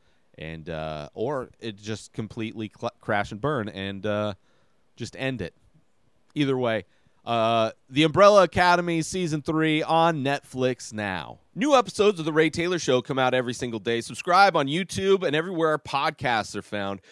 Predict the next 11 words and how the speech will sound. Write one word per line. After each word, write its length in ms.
Binge 280
the 80
full 240
week 240
over 200
at 60
inspired 440
disorder 340
dot 220
com 240
slash 360